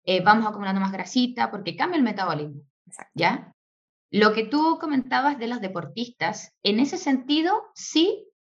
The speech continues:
Speaker 1: el tipo de cuerpo es determinante porque me puede facilitar el obtener premios, por ejemplo,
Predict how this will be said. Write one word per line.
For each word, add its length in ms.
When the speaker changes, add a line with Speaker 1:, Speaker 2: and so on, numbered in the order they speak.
Speaker 1:
el 280
tipo 240
de 160
cuerpo 280
es 40
determinante 880
porque 240
me 120
puede 200
facilitar 800
el 140
obtener 440
premios, 340
por 120
ejemplo, 480